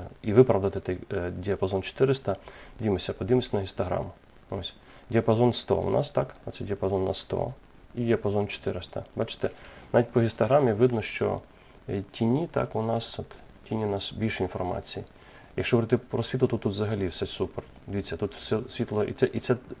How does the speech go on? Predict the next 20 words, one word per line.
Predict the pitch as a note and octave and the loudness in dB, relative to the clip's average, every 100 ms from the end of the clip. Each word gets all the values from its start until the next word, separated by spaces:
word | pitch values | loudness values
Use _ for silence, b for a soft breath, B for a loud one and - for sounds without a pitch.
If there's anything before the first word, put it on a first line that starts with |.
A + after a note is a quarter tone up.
| - | -2
так | A2 - | -2 0
і | |
видно | A#2 G#2+ G#2 | 0 2 0
візуально. | G#2+ A#2 G2+ - - B B B B - | 2 4 4 2 -6 B B B B -4
Але | G2+ G2+ G#2 G2+ - - | 0 4 4 2 -4 -4
зараз | G#2 C3 C3+ | 4 6 6
згодом | A2+ B2+ | 6 6
ми | A#2 | 4
подивимося, | - A2+ A#2+ - | 2 4 4 2
наскільки | A2 - - | -4 -4 -6
це | - G#2+ | -4 -6
впливає | - G#2+ G#2 G#2 G2 - - | 0 2 4 4 2 -2 -8
на | G#2+ G#2 G2+ G2 G2 G2 - | -4 -2 2 4 4 2 0
результат. | G2+ A2 A2 F#2+ E2 - - B B B B - | -2 -2 0 0 0 -4 -20 B B B B -6
Не, | - G#2+ D#3 | 0 4 4
е, | E3 - A2 F#2+ F#2 - - | 4 0 -4 -4 -6 -12 -10
зразу | - G#2 G2+ F#2+ | 0 2 2 0
з | |
камери, | - G2 E2 - - - | 0 -2 0 -4 -8 -2
а | G2+ G#2+ | 2 2